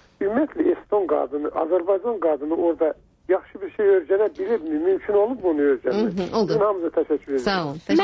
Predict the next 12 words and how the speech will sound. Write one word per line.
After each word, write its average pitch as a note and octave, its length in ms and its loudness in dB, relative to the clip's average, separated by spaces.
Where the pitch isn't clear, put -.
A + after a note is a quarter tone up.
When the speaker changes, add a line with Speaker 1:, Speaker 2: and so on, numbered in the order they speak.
Speaker 3:
bu F4+ 40 0
Speaker 2:
təşəkkürlər. E4 100 -2
Speaker 3:
suala C#4+ 240 2
cavab A3 280 -2
vermək F3 320 -2
istəyirəm. G#3 300 0
Speaker 2:
Hı - 40 -4
hı, G#3 60 -10
buyurun. D#3+ 260 -6
Speaker 3:
E, G3 300 4
eston G4 380 2
qadınından B3+ 640 0